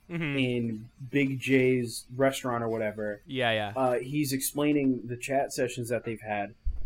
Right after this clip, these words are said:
Speaker 2: and he goes, uh, <laughs> he goes, "Yeah, I'm actually getting pretty T O'd 'cause she hasn't sent me any full body pics."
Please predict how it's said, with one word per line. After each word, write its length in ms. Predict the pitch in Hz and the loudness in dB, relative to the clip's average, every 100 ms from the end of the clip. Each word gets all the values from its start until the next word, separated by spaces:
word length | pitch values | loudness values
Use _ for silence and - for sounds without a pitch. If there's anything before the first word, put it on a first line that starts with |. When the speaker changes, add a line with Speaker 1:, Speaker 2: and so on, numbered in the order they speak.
| - | -2
Speaker 2:
and 120 | 131 127 | 0 0
he 180 | 131 | 0
goes, 440 | 131 127 123 117 110 - | 2 4 4 2 -2 -4
uh, 460 | 117 107 98 87 107 - - - - - _ _ - - _ | 0 0 -2 -4 -12 -18 -20 -20 -20 -20 _ _ -20 -20 _
<laughs> 40 | - - - 170 - _ _ _ _ | -6 -2 0 -2 -2 _ _ _ _
he 120 | - | -2
goes, 280 | 160 160 147 | 4 4 4
"Yeah, 200 | 175 254 | 2 4
I'm 120 | 208 196 | 4 2
actually 280 | 262 339 | 0 2
getting 220 | 320 302 190 | 2 2 -2
pretty 300 | 175 175 165 | 0 0 0
T 300 | - 139 131 | 0 4 6
O'd 220 | 131 110 | 6 4
'cause 140 | - 123 | -2 -4
she 120 | 131 | 0
hasn't 320 | 139 143 147 | 0 2 0
sent 200 | - 156 | 2 2
me 120 | 151 147 | 4 4
any 180 | 135 | 2
full 360 | 127 - 143 135 | 0 0 6 6
body 400 | 120 110 123 123 | 4 4 4 2
pics." 480 | - 95 - - | -2 -10 -10 -12